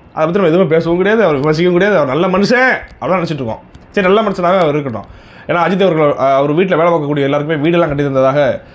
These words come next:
செய்தியெல்லாம் வந்துச்சு. அப்ப பரவாயில்லைங்க, கூட இருக்க எல்லாத்தையும் அவர் பாத்துக்கிறாரு அப்படின்னு நினைச்சிட்டு இருக்கோம். சரி, அதெல்லாம் சிறப்பாக இருக்கட்டும், பிரச்சனை இல்ல.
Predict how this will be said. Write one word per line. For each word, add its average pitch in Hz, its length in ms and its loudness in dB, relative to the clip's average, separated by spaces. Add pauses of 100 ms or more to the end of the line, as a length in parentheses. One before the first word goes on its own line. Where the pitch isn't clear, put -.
(200)
செய்தியெல்லாம் 151 380 0
வந்துச்சு. 123 280 -6 (260)
அப்ப 220 380 2 (240)
பரவாயில்லைங்க, 180 460 0 (100)
கூட 202 180 0
இருக்க 170 240 -2
எல்லாத்தையும் 165 240 0
அவர் 156 160 -2
பாத்துக்கிறாரு 147 280 -2
அப்படின்னு 135 260 -4
நினைச்சிட்டு 135 120 -8
இருக்கோம். 131 240 -6
சரி, 262 160 0
அதெல்லாம் 233 460 0
சிறப்பாக 226 480 0
இருக்கட்டும், 185 420 -2
பிரச்சனை 160 320 -2
இல்ல. 113 340 -2